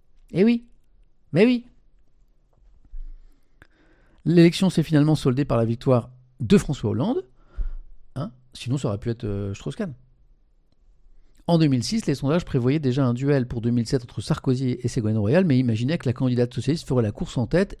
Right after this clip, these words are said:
et ils n'avaient pas prédit la percée de François Bayrou,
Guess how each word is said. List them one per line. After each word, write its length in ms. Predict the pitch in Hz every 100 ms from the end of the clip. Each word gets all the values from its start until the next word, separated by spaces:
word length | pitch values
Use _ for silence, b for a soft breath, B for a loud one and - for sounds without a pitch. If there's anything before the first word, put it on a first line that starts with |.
| 240
et 60 |
ils 160 | 254 220
n'avaient 220 | 170 135
pas 340 | 143 202 214 -
prédit 280 | 139 143
la 100 | 190
percée 380 | 120 160 - 226
de 40 | -
François 380 | - 220 226
Bayrou, 400 | 180 175 160 156